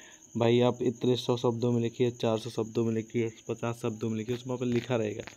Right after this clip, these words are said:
तो उतने शब्दों में आप प्रत-, प्रति प्रश्न का उत्तर देना है। और यदि आपको ये पूरी की पूरी पीडीएफ़ चाहिए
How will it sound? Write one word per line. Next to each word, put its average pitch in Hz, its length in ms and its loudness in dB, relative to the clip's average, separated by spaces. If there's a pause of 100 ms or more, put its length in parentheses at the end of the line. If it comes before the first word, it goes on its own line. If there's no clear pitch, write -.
(200)
तो 127 100 4
उतने 123 260 0
शब्दों 117 340 0
में 113 120 0
आप 120 240 -6
प्रत-, 117 320 -6
प्रति 120 260 -2
प्रश्न 117 240 0
का 110 100 -2
उत्तर 113 280 -2
देना 113 240 -2
है। 127 120 -6 (540)
और 113 180 2
यदि 131 480 4
आपको 117 560 2 (420)
ये 123 140 2
पूरी 117 340 0
की - 200 -2
पूरी 117 200 0
पीडीएफ़ 113 460 -2
चाहिए 117 340 -2